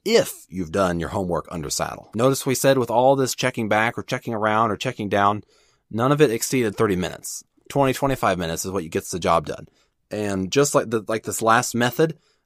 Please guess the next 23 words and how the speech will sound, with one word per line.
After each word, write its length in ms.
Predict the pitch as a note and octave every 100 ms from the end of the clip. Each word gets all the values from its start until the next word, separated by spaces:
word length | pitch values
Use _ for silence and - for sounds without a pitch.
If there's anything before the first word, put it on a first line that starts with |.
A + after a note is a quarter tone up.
| -
of, 460 | G#2+ G#2+ G#2 G2+ -
um, 480 | G2+ F#2+ E2 D#2+ E2+ _ -
checking 260 | C#3+ -
the 80 | A2
horse 180 | A#2 A2
back 240 | G#2+ A2
in 60 | A2
the 80 | F#2
round 240 | F#2+ A2+
pen, 240 | C#3+ F3 F#3 _ _ _ -
again, 260 | G2+ F#2 D#2+
you 60 |
do 100 | G2
the, 160 | F#2+ F#2
undo 260 | A2+ B2 B2+
the 100 | A#2
outside 360 | A2+ - A#2+ A2
rein 180 | A2
first, 500 | G#2+ B2 E3+ - - - _ -
making 200 | F2 F2
sure 120 | G2+
they 100 | G#2+
soften, 480 | - D3 - A2